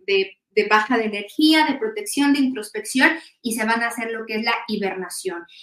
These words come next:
Y como vemos en las plantas, ¿no? Ahora en, en,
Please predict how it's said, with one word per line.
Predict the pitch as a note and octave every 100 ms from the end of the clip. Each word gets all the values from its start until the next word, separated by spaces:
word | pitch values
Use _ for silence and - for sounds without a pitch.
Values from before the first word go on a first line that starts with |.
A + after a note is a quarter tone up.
| -
Y | A#3 A3
como | A#3 A#3+
vemos | B3+ C4 C#4 D4
en | C#4+
las | C4 -
plantas, | D4+ D#4 C#4+ - A3+
¿no? | A#3 B3 -
Ahora | G#3 G#3 A3+ A#3+ B3 -
en, | G#3 G3
en, | G3+ F#3+